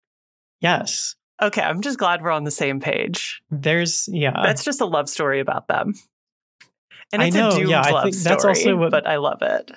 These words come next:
Speaker 1: It is. Yeah, I feel like that's what also makes that end so disappointing, is I was like,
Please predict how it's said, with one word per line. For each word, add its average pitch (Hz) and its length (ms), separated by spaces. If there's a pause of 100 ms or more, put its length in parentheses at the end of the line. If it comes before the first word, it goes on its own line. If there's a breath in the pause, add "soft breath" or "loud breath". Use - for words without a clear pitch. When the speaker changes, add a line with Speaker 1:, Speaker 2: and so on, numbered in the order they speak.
(100)
Speaker 1:
It 156 100
is. - 480 (880)
Yeah, 143 320
I 175 100
feel 208 140
like 190 100
that's 160 200
what 160 80
also 151 200
makes 139 180
that 139 120
end 135 240
so 147 80
disappointing, 135 800
is 143 140
I 139 80
was 131 160
like, 131 240